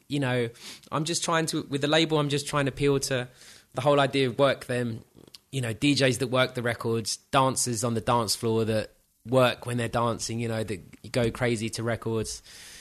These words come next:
I'm just trying to put out records that D Js love to play and people love to dance to. There's not, um, you know, like, uh, that's what I mean. There's no, uh,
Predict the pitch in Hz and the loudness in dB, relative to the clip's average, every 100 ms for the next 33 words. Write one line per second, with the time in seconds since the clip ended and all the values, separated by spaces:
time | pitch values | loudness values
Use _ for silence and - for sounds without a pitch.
0 | - - 143 156 151 160 151 151 135 123 | -20 -8 -6 -4 -4 -4 -2 0 2 2
1 | 135 - 123 - 131 120 - - _ _ | 2 0 -2 -2 -2 -2 -4 -20 _ _
2 | - - 143 135 131 120 - - 123 127 | -8 0 2 4 2 2 -4 -4 2 2
3 | - 104 120 113 110 110 101 113 113 104 | 0 -6 -2 0 2 0 -2 -4 -4 -4
4 | 104 107 104 - 110 110 87 - 95 92 | -2 0 -2 -2 0 0 -2 -6 -6 -6
5 | 85 - 117 101 139 127 - 110 113 110 | -8 -4 -2 0 0 0 -2 -4 -4 -2
6 | 107 104 - _ - - - _ - 135 | -6 -8 -14 _ -20 -20 -20 _ -8 -2
7 | 127 113 117 117 113 - 117 - 123 120 | 0 0 0 -2 -6 -8 -8 -4 -4 -2
8 | 127 113 107 123 120 117 117 113 107 101 | -2 -2 -4 -4 -2 -2 -2 -2 -2 -4
9 | 98 | -8